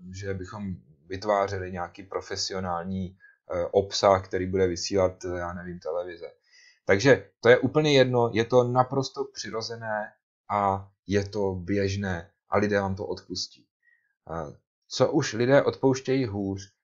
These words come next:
tak je kvalita zvuku. Takže je dobré zapracovat na tom co nejvíc, eh, mít dobrý mikrofon, být v prostředí, které není hlučné. O tom, eh, budu mluvit v některém z následujících videí,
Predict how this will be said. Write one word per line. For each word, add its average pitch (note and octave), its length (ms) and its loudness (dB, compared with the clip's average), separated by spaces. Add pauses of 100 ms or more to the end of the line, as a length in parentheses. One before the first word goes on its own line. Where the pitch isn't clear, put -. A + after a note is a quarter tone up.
(140)
tak G2+ 280 0
je G#2+ 500 0
kvalita G2+ 520 0
zvuku. F#2 640 -8 (280)
Takže F2 240 -6
je A#2 140 -2
dobré A2 680 0 (300)
zapracovat A2 600 -4
na G#2 60 -6
tom A2 180 -10
co A#2+ 140 -12
nejvíc, A2 680 -6 (300)
eh, F#2 340 -6 (1120)
mít G#2 220 -8
dobrý A2 320 -2
mikrofon, A2+ 640 0
být G#2+ 200 -6
v G2 160 -8
prostředí, G#2+ 680 -6
které G#2+ 340 -4
není G#2+ 460 -10 (140)
hlučné. G#2 680 -2 (120)
O F#2+ 80 -10
tom, B2 260 0
eh, - 40 -8 (800)
budu A2+ 260 -4
mluvit G#2 300 -2
v G#2 60 -10
některém A2 420 -4
z G2+ 60 -14
následujících G2+ 680 -6
videí, G#2+ 540 -2